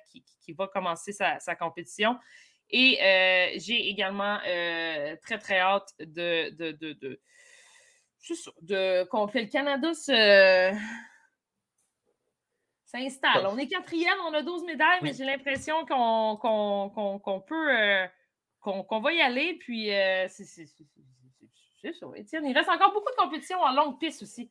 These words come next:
Speaker 2: Oui.
Speaker 1: euh,
Speaker 2: Oui,
Speaker 1: à
Speaker 2: oui.
Speaker 1: surveiller,
Speaker 2: J'ai, j'ai,
Speaker 1: euh,
Speaker 2: j'ai, j'ai, j'essaie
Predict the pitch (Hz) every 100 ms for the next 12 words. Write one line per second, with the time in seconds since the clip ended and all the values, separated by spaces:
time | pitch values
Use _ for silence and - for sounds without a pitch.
0 | _ 135 156 - 175 180 175 175 175 214
1 | 214 175 170 170 175 180 208 180 160 160
2 | 160 160 156 156 143 151 185